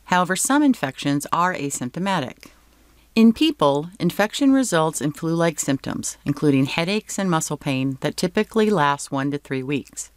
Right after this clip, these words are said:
However, up to sixty percent of infected individuals may be asymptomatic. Severe disease, including pneumonia,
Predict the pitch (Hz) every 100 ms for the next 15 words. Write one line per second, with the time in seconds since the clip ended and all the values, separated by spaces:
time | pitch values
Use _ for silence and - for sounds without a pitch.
0 | _ _ - 196 220 214 208 - 233 294
1 | - 214 - 233 - 233 - 139 - -
2 | 139 151 - 160 175 240 208 - 196 196
3 | 196 151 127 127 127 - 160 165 165 180
4 | 143 139 131 - 131 170 156 117 - -
5 | _ _ _ _ _ _ _ _ - -
6 | 185 226 269 233 165 143 131 127 - -
7 | 151 156 143 143 131 135 143 165 196 226